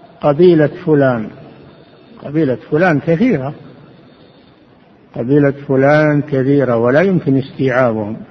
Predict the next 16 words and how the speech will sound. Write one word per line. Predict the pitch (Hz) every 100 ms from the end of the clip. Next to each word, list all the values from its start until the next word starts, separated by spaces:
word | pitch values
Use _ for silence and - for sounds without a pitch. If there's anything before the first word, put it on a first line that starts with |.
| - - - - - - _ _ _ _ 120
القبائل | - 113 135 147 135 143 139
كثيرة، | 180 180 214 135 135 - - - - - - - - - - - - _ - - _ -
فيعطي | - 247 277 165 180 202
من | 185 165 151 139
تمكن | 170 180 180 - 151 139 143 - -
من | 165 165
إعطائه | 131 120 143 131 143 131 131
منهم | 131 113 110 110 - - - - - - - - - _ -
ولو | 240 220 143
واحدا، | 127 117 120 113 110 - - - - - - - -
يعطي | 196 170 151 160 180
من | 175 151 185
يمكن | 156 - 135 147 - 151
إعطاؤه | 120 120 151 127 127 120
منهم | 120 127 156 196 214 -
ولو | 190 165 127